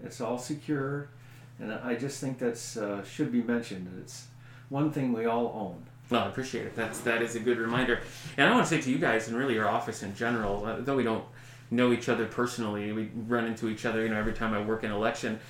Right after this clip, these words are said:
Speaker 2: But I just wanted to say that I've always been impressed with the fact that you have an office that's half Republicans, half Democrats, and you guys seem to work so well together. And while I'm sure you have ideological differences, I've never seen that play out in how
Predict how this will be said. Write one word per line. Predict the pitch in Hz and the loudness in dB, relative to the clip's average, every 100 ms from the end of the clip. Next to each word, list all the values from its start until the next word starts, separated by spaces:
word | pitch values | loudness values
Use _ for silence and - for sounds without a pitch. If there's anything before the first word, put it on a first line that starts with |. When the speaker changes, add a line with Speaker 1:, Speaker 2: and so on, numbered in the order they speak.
| - - - | -18 -4 4
Speaker 2:
But | 160 | 6
I | |
just | 240 208 | 6 4
wanted | 143 123 | 2 2
to | |
say | - 123 | 2 4
that | 123 | 6
I've | 165 | 4
always | 170 131 123 | 4 2 4
been | 127 120 | 4 4
impressed | 110 151 151 - | 2 2 0 0
with | 107 | -4
the | 110 | -4
fact | 110 104 104 | 0 0 0
that | 110 - | -2 -2
you | 113 | 0
have | 104 | 0
an | 107 | -2
office | 104 110 101 92 - - - - - - - | -2 -2 -2 -4 -6 -14 -16 -16 -18 -18 -8
that's | 107 110 - | 0 0 2
half | 127 117 - | 4 4 4
Republicans, | 110 117 104 104 110 104 | 0 0 0 -2 -4 -4
half | - 113 110 | -2 0 0
Democrats, | 117 113 - 107 98 - - | -2 -2 -2 -2 -2 -4 -8
and | 110 104 104 120 | -6 -6 -6 -6
you | 113 | -2
guys | 107 104 | 0 -2
seem | - 127 | -2 -2
to | 117 | 0
work | 101 101 | 0 -2
so | 113 104 | 0 2
well | 120 123 | 2 0
together. | 120 113 113 110 - - - - | 0 2 4 4 2 -8 -16 -6
And | 117 110 107 | -2 0 4
while | 127 | 6
I'm | 123 113 | 6 4
sure | - 135 | 4 6
you | 127 | 6
have | 120 117 117 | 4 4 4
ideological | 110 110 110 113 113 110 | 2 0 0 -2 -2 -4
differences, | 110 127 123 - - 95 - - - - - - - | -4 -2 -2 -2 -6 -8 -12 -18 -20 -20 -20 -16 2
I've | 143 160 | 6 6
never | 147 123 | 6 2
seen | 117 131 123 | 0 2 2
that | 113 104 - | 2 -2 -2
play | - 117 110 | 2 2 4
out | 110 110 | 0 -2
in | 110 | -4
how | - 113 104 107 | -2 0 0 -2